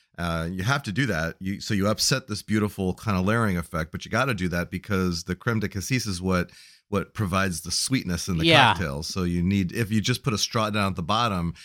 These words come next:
Speaker 1: you're gonna suck up a bunch of sweetness and not get, and then, and then, and then once that's gone, you've got this very sour, I would imagine, cocktail afterwards.
Speaker 2: Yeah. If you drink from the straw at the bottom of the drink, you're gonna get a lot of creme de cassis. And yes, that is gonna be very sweet.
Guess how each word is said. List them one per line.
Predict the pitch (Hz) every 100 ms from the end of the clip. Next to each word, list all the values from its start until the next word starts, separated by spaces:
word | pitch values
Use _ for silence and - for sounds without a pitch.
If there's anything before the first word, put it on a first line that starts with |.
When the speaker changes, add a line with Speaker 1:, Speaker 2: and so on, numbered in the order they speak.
| - -
Speaker 1:
you're | 95
gonna | 95 90
suck | - - 107 107
up | -
a |
bunch | 87 101 98
of | 87
sweetness | - 123 92 87 -
and | 90
not | 90 87
get, | 95 92
and | 95 101
then, | 104 95
and | 95 107
then, | 135 104 - -
and | 101
then | 101
once | 113 123
that's | 120 120
gone, | 92 87 87
you've | 90 76
got | 92 85
this | 90 87
very | 90 85
sour, | - - 90 92 82
I | 78
would | 78
imagine, | 78 78 76 78 76 76
cocktail | 98 92 - 80 69 71 -
afterwards. | 87 - 80 50 - - _ _ _ _ _ _ _ _ -
Speaker 2:
Yeah. | 180 127 - - - - - -
If | 147
you | 160
drink | 165 214
from | 233
the | 208
straw | - 156 139 135
at | - 139
the | 127
bottom | 120 120 120 131 - _ _ -
of | 120
the | 113
drink, | 107 98 87
you're | 98
gonna | 104
get | 101 95
a |
lot | 92 92
of | 92
creme | - 92
de | -
cassis. | - 87 - -
And | 107
yes, | 92 - -
that | 110
is | 104
gonna | 110 98
be | 92
very | 95 90
sweet. | - - 95 -